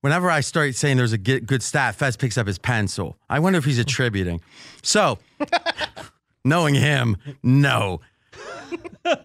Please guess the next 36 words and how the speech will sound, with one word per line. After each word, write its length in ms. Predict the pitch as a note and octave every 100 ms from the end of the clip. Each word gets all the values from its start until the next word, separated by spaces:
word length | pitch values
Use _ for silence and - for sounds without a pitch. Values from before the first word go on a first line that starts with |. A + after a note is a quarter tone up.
| _ _ _ -
The 100 | C3+
Ravens 680 | C#3+ G3+ A#3+ F3 F3 E3 B2
have 240 | D3 B2+
never 460 | C3+ D3 E3+ F3 E3+
been 320 | A2+ D#3 C3+
a 80 | A2+
three 220 | C3+ C#3+
and 80 | C3
a 40 |
half 200 | C3 A#2
point 240 | C3 A#2+
favorite 380 | F#2 B2 G#2 G2
in 100 | G2
Pittsburgh. 460 | G#2 G2 - D2 - _ _ _ -
Of 140 | G#2+
all 240 | - D#3+ G3
the 100 | G#3
times 320 | E3 F3+ D#3+
they've 240 | E3 C#3+
played, 400 | - D#3 A#2+ G2
this 180 | A#2 A2
is 120 | B2
the 80 | A2+
biggest 420 | F#2+ C3+ A#2+ A#2
favor. 400 | - A2+ F#2 D#2+ - _ _ _ _ -
Does 180 | B2+ C#3
this 160 | F#3+
feel 340 | - F#3 A3 G3
like 380 | F3 E3 - A#2+
that 340 | A#2+ D#3 C#3+
historic, 880 | C#3+ - - D3 B2+ F#2+ C#2+ _ - _ _ -
meaning 360 | C#3 D3+ C3+ B2
this 280 | A#2+ E3+ D3+
much 380 | D3+ E3 D#3 -
of 180 | D3 C#3
an 140 | C#3+